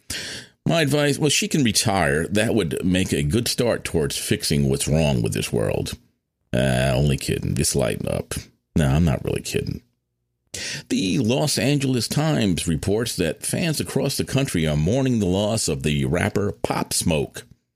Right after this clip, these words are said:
Well, this young man just had to post to social me-, media not only his location, but pictures of himself with stacks of money as large as his head.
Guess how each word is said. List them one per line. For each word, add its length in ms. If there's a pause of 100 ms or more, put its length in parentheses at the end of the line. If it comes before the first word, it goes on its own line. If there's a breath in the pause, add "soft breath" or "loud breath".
(300 loud breath)
Well, 140
this 220
young 200
man 320
just 280
had 220
to 80
post 380
to 80
social 400
me-, 380
media 440 (360 loud breath)
not 120
only 220
his 220
location, 760
but 280
pictures 360
of 120
himself 500
with 160
stacks 440
of 100
money 380
as 200
large 340
as 140
his 160
head. 380